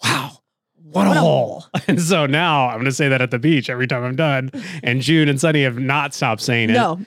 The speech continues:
Speaker 2: anytime they can
Speaker 1: And,
Speaker 2: insert that, they do.
Speaker 1: um, yeah, and so, and then Junie's also been going, "Hiya, pal." <laughs> So,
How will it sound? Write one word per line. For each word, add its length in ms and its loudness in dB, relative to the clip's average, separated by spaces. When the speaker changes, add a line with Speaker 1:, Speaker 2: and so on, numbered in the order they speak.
Speaker 2:
anytime 360 0
they 100 2
can 120 2
Speaker 1:
And, 200 2
Speaker 2:
insert 260 -4
that, 200 -2
they 120 0
do. 380 -4
Speaker 1:
um, 680 -2
yeah, 320 -4
and 160 -6
so, 580 -2
and 160 -4
then 160 -4
Junie's 300 -2
also 220 -4
been 260 -8
going, 320 -12
"Hiya, 420 -2
pal." 1040 -6
<laughs> 40 -20
So, 420 -2